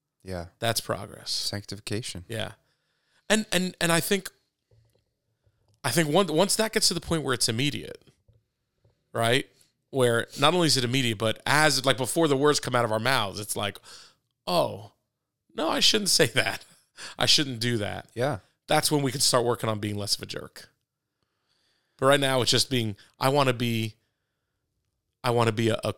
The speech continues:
Speaker 2: I wanna be a quick repenter.
Speaker 1: Yeah.
Speaker 2: Right now, that's, that's about the best I can hope for today. <laughs>
Speaker 1: Well, it's that journey of exactly that to capture every thought.
Speaker 2: Yeah,
Speaker 1: To
Speaker 2: yeah, fair enough.
Speaker 1: submit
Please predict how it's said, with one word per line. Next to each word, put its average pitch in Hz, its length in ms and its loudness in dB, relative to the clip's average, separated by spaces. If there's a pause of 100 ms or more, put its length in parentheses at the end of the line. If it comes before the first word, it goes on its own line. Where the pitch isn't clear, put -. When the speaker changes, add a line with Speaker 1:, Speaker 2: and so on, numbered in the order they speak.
(160)
Speaker 2:
I 123 80 2
wanna 120 180 -2
be 117 120 -4
a 104 60 -4
quick - 320 -6
repenter. 107 540 -6 (460)
Speaker 1:
Yeah. 87 200 -6 (300)
Speaker 2:
Right 117 160 -2
now, 98 260 -2
that's, 110 200 0
that's - 260 -4
about 123 180 -2
the 123 60 -4
best 117 240 2
I 113 60 -4
can 113 100 -6
hope 113 160 -6
for 104 200 -6
today. - 340 -12 (280)
<laughs> - 60 -4 (680)
Speaker 1:
Well, 180 220 6
it's - 140 2
that 147 200 6
journey 131 500 2
of 107 640 0 (920)
exactly 113 600 0
that 113 340 0
to 98 440 0 (220)
capture - 380 -6
every 85 180 -6
thought. - 340 -12
Speaker 2:
Yeah, 98 420 -6 (100)
Speaker 1:
To 107 240 2
Speaker 2:
yeah, 107 40 2
fair 104 140 2
enough. 104 400 -8
Speaker 1:
submit 113 520 2